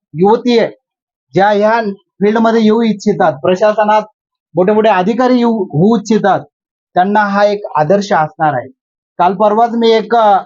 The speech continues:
मुलाखत घेतली. अ, सहाय्यक महसूल अधिकारी म्हणून आपला एक श्रीवन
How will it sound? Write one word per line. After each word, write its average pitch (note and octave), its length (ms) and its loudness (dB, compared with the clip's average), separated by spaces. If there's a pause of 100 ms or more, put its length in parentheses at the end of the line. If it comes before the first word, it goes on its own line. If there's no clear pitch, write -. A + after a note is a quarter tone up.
(120)
मुलाखत G3+ 440 0
घेतली. G3+ 460 -2 (680)
अ, D#3+ 220 0 (480)
सहाय्यक G#3 420 0
महसूल G#3 640 0
अधिकारी G3+ 440 0
म्हणून G3 320 0
आपला F3+ 280 0
एक F#3+ 160 -2 (180)
श्रीवन G3+ 480 2